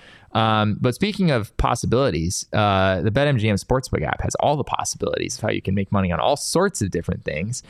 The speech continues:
Uh, they also have a crazy intro offer right now,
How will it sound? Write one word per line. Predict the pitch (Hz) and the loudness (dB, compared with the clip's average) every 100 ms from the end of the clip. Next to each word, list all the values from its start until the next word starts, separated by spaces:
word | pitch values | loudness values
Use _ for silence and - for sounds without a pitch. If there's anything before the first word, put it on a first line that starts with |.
| - - | -20 -2
Uh, | 104 | 2
they | 104 120 | 2 2
also | 151 - | 2 2
have | 123 98 | 2 2
a | 87 | 0
crazy | - - 156 120 107 101 | 0 0 0 2 2 2
intro | 113 107 85 | 2 2 2
offer | 95 98 98 | 0 0 0
right | 95 92 | 2 2
now, | 104 104 101 | 2 4 2